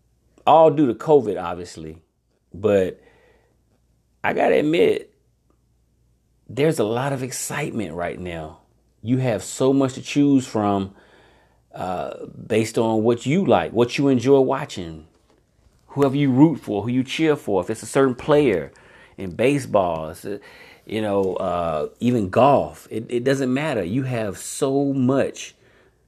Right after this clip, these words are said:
sports in front of you right now that it's bananas. Uh, but we're gonna get into football, the N F L right now. And last night, and let, <laughs> let me just,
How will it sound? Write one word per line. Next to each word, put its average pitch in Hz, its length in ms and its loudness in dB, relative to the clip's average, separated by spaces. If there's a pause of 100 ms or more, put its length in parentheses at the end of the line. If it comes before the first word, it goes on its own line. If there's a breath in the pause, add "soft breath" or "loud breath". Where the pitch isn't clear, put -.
(120)
sports - 600 2
in 110 80 -4
front 127 260 0
of 98 100 -2
you 87 80 -6
right 76 280 -4
now 78 300 -14 (840)
that 95 160 -6
it's 98 80 -10
bananas. 98 720 -4 (720 soft breath)
Uh, 90 380 -6 (540)
but - 140 6
we're 175 120 4
gonna 190 180 4
get 180 200 0
into 151 240 -2
football, 120 680 4
the 110 120 -6
N 127 140 -2
F 123 200 -4
L 120 240 2
right 113 220 2
now. 113 480 -6 (140)
And 101 540 -6 (1300 soft breath)
last 123 500 -2
night, 110 540 -2 (1040)
and 147 120 0
let, - 180 0
<laughs> - 420 -4
let 202 100 -8
me 90 100 -4
just, 76 260 -10